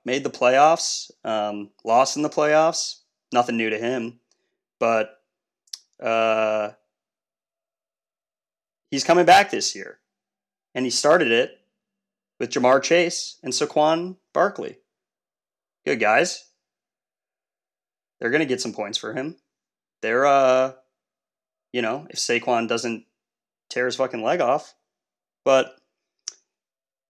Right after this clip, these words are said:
the concern with this team is his quarterback situation. And Jeff is full on into Anon,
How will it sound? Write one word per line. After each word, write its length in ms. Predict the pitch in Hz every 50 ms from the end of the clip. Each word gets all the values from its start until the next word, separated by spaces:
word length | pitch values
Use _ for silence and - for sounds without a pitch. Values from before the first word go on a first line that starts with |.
| _ _ _ -
the 60 | 131
concern 440 | - 160 156 - - 202 202 208 196
with 100 | 185 190
this 160 | 170 151 -
team 340 | - 170 160 160 156 156 156 -
is 240 | 135 139 139 127 -
his 140 | 139 117
quarterback 420 | - - 127 120 123 113 113 113 110
situation. 840 | - 120 107 - - 104 104 98 98 - - 92 92 92 87 82 - _ -
And 640 | 107 107 107 107 107 107 107 107 104 104 104 101 98 -
Jeff 480 | - 139 131 135 135 131 - - - -
is 440 | - 117 117 110 110 107 104 104 - - -
full 340 | - - - 135 139 147 139
on 520 | 127 123 123 123 120 120 120 117 120 120
into 440 | - 127 117 117 113 - - 120 113
Anon, 480 | 110 110 107 107 107 107 107 107 113